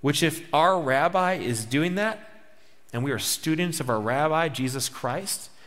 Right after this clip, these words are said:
and we are called to be a carbon copy of him, it means that we should be emulating that behavior, right? It should be a healthy part of our life. But there's a deeper layer to this too, right?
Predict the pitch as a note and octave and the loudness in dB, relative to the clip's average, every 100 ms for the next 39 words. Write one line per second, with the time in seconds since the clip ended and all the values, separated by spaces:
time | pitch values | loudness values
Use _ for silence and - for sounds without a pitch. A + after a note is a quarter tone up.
0 | - - - C3 B2+ B2 E3 E3+ D#3 B2 | -20 -18 -4 0 0 0 2 2 2 -2
1 | - E3+ D#3 C#3+ - C#3+ D3 F3 F3 G3+ | 0 -2 0 -2 -4 -4 -2 -4 -2 -4
2 | B3+ B3+ - - - - D3 E3 E3 D#3+ | -6 -10 -20 -20 -20 -10 -2 0 2 2
3 | A#2+ F3 - D3 C3+ - - E3 A3+ G#3+ | 2 0 0 0 -2 -2 -2 -2 0 2
4 | C#3 A2+ G#2+ G#2+ C#3+ D3 - - - - | 2 2 0 -2 -4 -10 -14 -20 -20 -20
5 | - - A2 - A#2+ B2 F#3 A3 - A#1+ | -12 -6 -6 -6 -8 -6 -6 -6 -10 -12
6 | - - - - - B2 D3 C#3+ B2 A2+ | -14 -20 -20 -20 -4 -2 -2 -2 -2 0
7 | - E3 D#3+ E3 D#3 - D3 D3+ - A#2+ | 2 0 0 -4 -4 -2 0 0 -2 -4
8 | A#2 B2 C3 A#2 - - - - - - | -2 -2 -6 -8 -14 -16 -20 -20 -20 -20
9 | - - D3+ F3+ D#3 B2 D#3 A3 - C#3 | -14 -4 2 4 4 2 0 0 2 4
10 | B2+ A#2+ - G#2+ - - F#3+ A2 F#2+ C#3+ | 4 2 0 -2 -2 -2 -4 -2 -2 -4